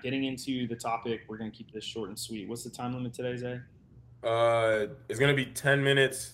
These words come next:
Speaker 2: Let's, let's do ten minutes from this point, right, right
Speaker 1: Cool.
Speaker 2: here.
Speaker 1: No, seventeen minutes, no way.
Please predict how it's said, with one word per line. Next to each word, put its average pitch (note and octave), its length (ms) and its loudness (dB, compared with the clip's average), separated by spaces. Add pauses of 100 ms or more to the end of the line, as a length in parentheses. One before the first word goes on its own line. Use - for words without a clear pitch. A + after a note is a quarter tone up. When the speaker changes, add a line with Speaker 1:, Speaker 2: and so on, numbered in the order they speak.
Speaker 2:
Let's, C#3+ 320 8
let's D3 200 6
do F3 100 2
ten D#3+ 260 8
minutes E3 300 6
from C3+ 260 4
this B2+ 160 6
point, B2 380 -2 (100)
right, A2 300 2
right G#3 160 8
Speaker 1:
Cool. - 20 6
Speaker 2:
here. A#2 260 6 (680)
Speaker 1:
No, A#2 260 -8
seventeen B2 440 -12
minutes, C3+ 260 -10
no G2+ 80 -12
way. F#2 80 -18